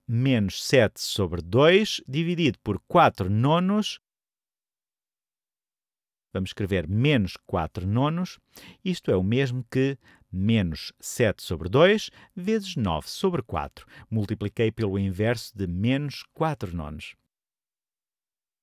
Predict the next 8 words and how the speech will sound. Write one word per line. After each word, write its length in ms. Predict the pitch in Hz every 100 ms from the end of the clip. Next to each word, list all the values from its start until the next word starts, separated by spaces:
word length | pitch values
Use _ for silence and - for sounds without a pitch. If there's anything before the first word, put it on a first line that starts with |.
| _ _ _ -
Nove 420 | 101 92 76 87
vezes 140 | 90
sete 560 | - 143 180 - 214 - -
menos 600 | 101 98 110 92 80 - - _
nove 640 | 107 113 113 90 73 80 -
vezes 580 | 90 90 107 78 - -
menos 480 | 98 95 85 - -
sete 420 | 139 151 -